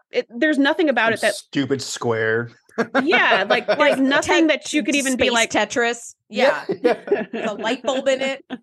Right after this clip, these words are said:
Speaker 3: Yeah, okay, see, I'm with
Speaker 1: So,
Speaker 3: you. I, I thought
Speaker 1: but
Speaker 3: the same thing. I thought the same thing too when Beverly said that, 'cause I was like, "False." I, like, uh, uh, our bodies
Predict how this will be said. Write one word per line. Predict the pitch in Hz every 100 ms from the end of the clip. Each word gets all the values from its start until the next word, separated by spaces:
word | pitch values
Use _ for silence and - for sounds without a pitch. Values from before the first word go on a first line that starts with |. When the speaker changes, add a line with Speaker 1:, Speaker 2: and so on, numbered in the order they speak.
| - 359
Speaker 3:
Yeah, | - - 508 480 339
okay, | - 285
see, | - 359
I'm | 349 453
with | 466
Speaker 1:
So, | 294 285
Speaker 3:
you. | 277 285
I, | 330
I |
thought | 370 427
Speaker 1:
but | 320 311
Speaker 3:
the | 302
same | 339 339
thing. | 359 480 302 -
I | 294
thought | 381 392
the | 415
same | 359
thing | 339 320
too | 349 311
when |
Beverly | 233 247 247
said | 240 269
that, | 220 -
'cause |
I | 247
was | 226
like, | 226 -
"False." | 277 196 - - - - -
I, | 202 349 302 233 226 254 - _
like, | 233 214 - -
uh, | - -
uh, | - -
our | 220 254 226
bodies | 175 151 151 196 302 -